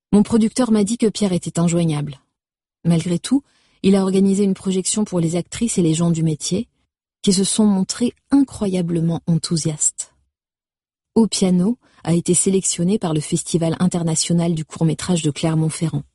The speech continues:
deuxième festival français après celui de Cannes. Nous avons fêté l'événement sans Pierre. Et puis je suis rentrée à Lyon, dans mon studio à deux pas de la place Bellecour.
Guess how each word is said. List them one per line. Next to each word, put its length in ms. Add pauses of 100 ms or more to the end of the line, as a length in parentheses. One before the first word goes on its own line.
(600)
deuxième 480
festival 480
français 500 (140)
après 280
celui 280
de 100
Cannes. 420 (1040)
Nous 180
avons 180
fêté 280
l'événement 460
sans 280
Pierre. 440 (1040)
Et 120
puis 180
je 80
suis 180
rentrée 320
à 80
Lyon, 300 (120)
dans 160
mon 140
studio 520
à 100
deux 120
pas 160
de 120
la 100
place 240
Bellecour. 640